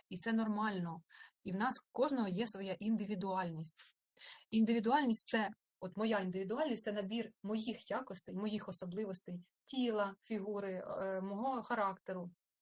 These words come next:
мого бачення, е, світу. Це моя індивідуальність. І якщо я буду когось наслідувати, то я її втрачаю. Я повинна, е, не люблю слово повинна,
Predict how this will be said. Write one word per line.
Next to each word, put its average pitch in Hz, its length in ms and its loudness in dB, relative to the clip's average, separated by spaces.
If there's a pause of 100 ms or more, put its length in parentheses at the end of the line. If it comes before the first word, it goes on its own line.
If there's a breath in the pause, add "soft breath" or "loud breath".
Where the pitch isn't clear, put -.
(500)
мого 226 200 2
бачення, 202 640 0
е, 196 200 -6
світу. 208 440 -4 (400 loud breath)
Це 202 120 -4
моя 214 200 0
індивідуальність. 202 960 -2 (460 loud breath)
І 196 80 -8
якщо 214 240 2
я 254 60 6
буду 226 240 0
когось 220 300 0
наслідувати, 202 640 -4
то 190 120 -6
я 214 120 0
її 233 180 -2
втрачаю. 185 680 -6 (380)
Я 202 160 2
повинна, 208 540 -2 (460 loud breath)
е, 180 260 -8 (380)
не 226 120 2
люблю 190 220 -2
слово 175 240 -6
повинна, 190 540 -2